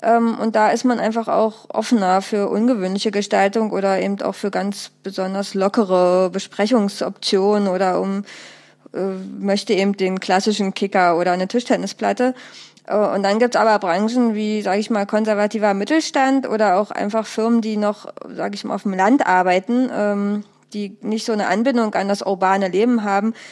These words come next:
die teilweise eher noch Aufklärung, äh, haben, Beda-, Aufklärungsbedarf haben. Also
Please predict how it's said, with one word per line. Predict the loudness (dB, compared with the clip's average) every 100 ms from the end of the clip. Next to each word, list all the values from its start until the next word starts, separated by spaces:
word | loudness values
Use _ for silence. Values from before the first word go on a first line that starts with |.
| -20 -20 _ _
die | -4 -2 0 0 -2 -6 _ -20 -20 -18 -4
teilweise | 2 4 4 2
eher | 2 2 2
noch | 2
Aufklärung, | 4 2 2 0 2 0 -4 -6
äh, | -2 0 -2 -4 -10 -20
haben, | -4 2 2 0
Beda-, | -4 2 2 2
Aufklärungsbedarf | 0 0 0 -2 -4 -4 -4 -4
haben. | -2 -2 -2 -4
Also | -4 -4 -6